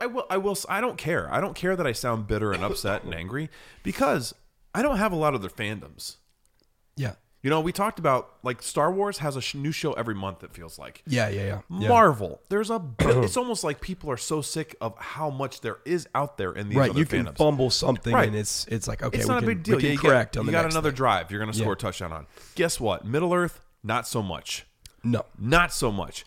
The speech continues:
Speaker 1: We get a trilogy, then we get ten years, then we get another trilogy, then we get another ten years, and then we get a show. And it seems like there's gonna be
Speaker 2: Well,
Speaker 1: ten years between season one and season two.
Speaker 2: Here's,
Speaker 1: So,
Speaker 2: here's, here's your football analogy.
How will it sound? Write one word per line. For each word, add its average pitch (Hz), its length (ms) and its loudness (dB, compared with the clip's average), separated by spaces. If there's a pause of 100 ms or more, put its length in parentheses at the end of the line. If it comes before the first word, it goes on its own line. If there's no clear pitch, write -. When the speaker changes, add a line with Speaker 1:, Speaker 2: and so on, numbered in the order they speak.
(200)
Speaker 1:
We 123 100 2
get 113 160 4
a 92 80 0
trilogy, 165 640 0 (320)
then 95 120 -6
we 92 60 -4
get 95 160 -4
ten 90 260 -6
years, 131 420 -2 (240)
then 92 80 -10
we 87 80 -8
get 87 80 -6
another 101 260 -2
trilogy, 107 640 -4 (200)
then 98 140 -8
we 98 80 -6
get 95 220 -4
another 107 260 -2
ten 117 280 -8
years, 110 340 -4 (200)
and 98 100 -6
then 98 60 -6
we 98 80 -8
get 95 80 -4
a 85 40 -6
show. 80 520 -8 (600)
And 123 120 -2
it 120 80 -6
seems 165 260 -6
like 90 220 -8
there's 120 140 -6
gonna 127 100 -6
be 117 80 -4
Speaker 2:
Well, 143 140 6
Speaker 1:
ten 127 100 2
years 135 180 0
between 123 300 -4
season 143 260 -2
one 147 100 2
and 139 80 -4
season 190 240 -2
two. 247 320 6 (560)
Speaker 2:
Here's, 180 220 12
Speaker 1:
So, 208 300 4
Speaker 2:
here's, 147 300 4
here's 139 200 6
your 131 80 2
football 120 300 2
analogy. 110 420 0